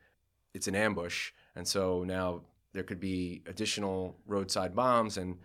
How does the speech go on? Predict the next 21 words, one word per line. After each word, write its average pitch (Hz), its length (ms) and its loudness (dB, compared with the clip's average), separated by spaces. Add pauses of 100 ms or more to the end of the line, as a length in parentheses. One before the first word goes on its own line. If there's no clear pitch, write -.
(300)
you 101 80 -2
know, - 20 2
where 110 200 8
are 107 40 10
we 104 60 4
gonna 101 100 2
put 110 200 0
this 98 160 -2
helicopter? 87 680 2 (840)
And 92 80 -6
you 92 80 0
make 95 200 0
the 98 80 -4
decision, 92 720 -2
you 90 100 -10
know, 90 200 -4
as 90 140 -2
you're 90 80 -6
going, 92 340 2
all 87 60 -4
right, 90 220 -4